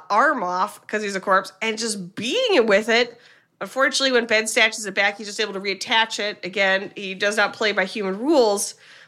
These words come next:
And Ben tries to run out the front door, only to almost fall to his death. He, he trips and he grabs a ledge,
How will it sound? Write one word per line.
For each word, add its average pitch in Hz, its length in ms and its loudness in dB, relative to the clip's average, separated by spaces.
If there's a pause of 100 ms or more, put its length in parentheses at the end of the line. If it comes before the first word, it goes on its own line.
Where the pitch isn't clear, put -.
(280)
And 226 220 0
Ben 302 300 2
tries 269 380 2
to 254 100 -2
run 208 180 4
out 208 80 0
the 208 80 -6
front 214 320 -4
door, 160 420 -4 (520)
only 247 240 2
to - 160 -2
almost 226 420 0
fall 226 240 6
to 254 80 2
his 220 220 -2
death. 196 220 2
He, 196 120 -6
he 214 200 -6
trips - 540 0
and 220 140 4
he 214 80 0
grabs 233 640 2
a 247 40 0
ledge, 202 520 0